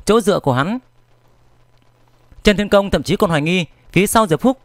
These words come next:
là một vị đế quân. Giờ phút này, Diệp Phúc đang tức giận, nói ra lời này không khỏi làm cho bọn họ phải xử lý cẩn thận.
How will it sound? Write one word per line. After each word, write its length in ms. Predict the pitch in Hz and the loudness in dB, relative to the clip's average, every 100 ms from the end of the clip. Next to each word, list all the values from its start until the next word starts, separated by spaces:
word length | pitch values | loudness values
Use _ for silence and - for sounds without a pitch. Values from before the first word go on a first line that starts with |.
| - | -2
là 100 | 160 | 0
một 180 | 147 139 | 0 -2
vị 120 | 156 | -2
đế 120 | 170 | 0
quân. 260 | - 180 156 - _ _ _ _ _ _ _ 156 | 2 0 -2 -14 _ _ _ _ _ _ _ 0
Giờ 140 | 175 | 0
phút 160 | 247 202 | 2 0
này, 260 | 170 123 - _ | -2 -2 -8 _
Diệp 160 | 151 165 | -4 0
Phúc 200 | 262 - | -2 0
đang 220 | 190 185 | 0 0
tức 160 | - - | -4 -2
giận, 260 | 170 156 - _ - | -2 -2 -14 _ -2
nói 140 | 170 | 0
ra 140 | 214 208 | 2 2
lời 140 | 170 | 0
này 260 | 151 135 110 _ | 0 -4 -6 _
không 180 | - 214 | -2 0
khỏi 160 | 170 | 0
làm 140 | 131 135 | 0 -2
cho 120 | 208 | -2
bọn 120 | 180 | -2
họ 240 | 156 156 - _ | -2 -2 -6 _
phải 160 | - 147 | 0 0
xử 120 | 143 | 0
lý 160 | 135 127 | -2 0
cẩn 140 | 170 | 0
thận. 260 | 151 143 | 0 -2